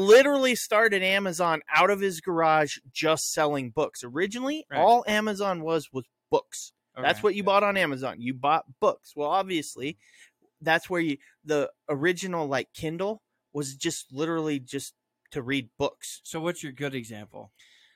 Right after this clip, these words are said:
Speaker 1: Your good example is things like Walmart. Yes, they
Speaker 2: Hmm.
Speaker 1: started small too, but most of those you get into, that's why I'm
Speaker 2: Walmart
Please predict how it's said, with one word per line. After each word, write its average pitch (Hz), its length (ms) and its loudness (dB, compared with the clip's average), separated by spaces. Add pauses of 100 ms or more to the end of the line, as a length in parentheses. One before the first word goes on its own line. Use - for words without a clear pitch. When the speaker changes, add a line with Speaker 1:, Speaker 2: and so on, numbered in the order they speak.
(220)
Speaker 1:
Your 160 180 -4
good 190 300 -2
example 151 540 -2
is 139 160 -2
things 160 280 -8
like 127 140 -6
Walmart. 147 400 -4 (1400)
Yes, 185 360 2
they 202 100 4
Speaker 2:
Hmm. 185 80 0
Speaker 1:
started 196 340 0
small 165 280 -4
too, 202 220 -6
but 156 200 -2
most 208 320 -4
of 208 80 -6
those 165 240 -2
you 165 80 -10
get 196 180 -4
into, 202 280 -4
that's 202 260 2
why 233 100 0
I'm 165 60 2
Speaker 2:
Walmart 165 120 4